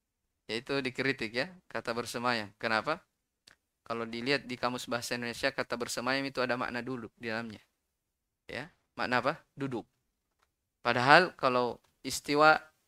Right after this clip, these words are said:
dalam bahasa Arab tidak ada makna duduk.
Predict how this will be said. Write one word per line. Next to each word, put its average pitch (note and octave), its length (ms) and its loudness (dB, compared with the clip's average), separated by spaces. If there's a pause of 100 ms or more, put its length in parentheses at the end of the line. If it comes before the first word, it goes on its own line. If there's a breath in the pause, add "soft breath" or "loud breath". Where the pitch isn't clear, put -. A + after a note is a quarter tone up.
(1400)
dalam B2 160 0
bahasa A#2 320 4
Arab D3 240 4 (160)
tidak A#2+ 260 6
ada C3+ 60 4
makna A#2 240 -2
duduk. A#2 260 -10